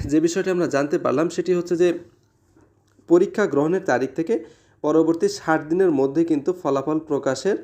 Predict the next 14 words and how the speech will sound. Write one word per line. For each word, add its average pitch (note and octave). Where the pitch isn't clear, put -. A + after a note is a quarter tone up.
আহ, B2+
কথা D#3
রয়েছিল, D3
কিন্তু F#3+
দেশের D3+
সার্বিক E3
পরিস্থিতি E3
বিবেচনায় C#3+
এই C#3+
সময়টি C#3+
কিছুটা D#3+
পিছিয়ে C#3
যাচ্ছে। A#2+
তবে E3